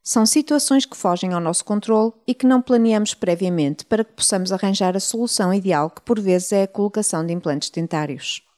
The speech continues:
Além de oferecermos inúmeras possibilidades de agendamento e de clínicas, também nos preocupamos muito com a questão financeira.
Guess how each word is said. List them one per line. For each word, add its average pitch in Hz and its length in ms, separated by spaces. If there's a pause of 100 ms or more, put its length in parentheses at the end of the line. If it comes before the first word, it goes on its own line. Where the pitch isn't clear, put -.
(240)
Além 202 380
de 202 100
oferecermos 190 840
inúmeras 254 480
possibilidades 220 760
de 196 120
agendamento 180 840
e 208 120
de - 80
clínicas, 185 760 (160)
também 247 320
nos 254 140
preocupamos 240 600
muito 226 360
com 196 120
a 175 60
questão - 340
financeira. 151 720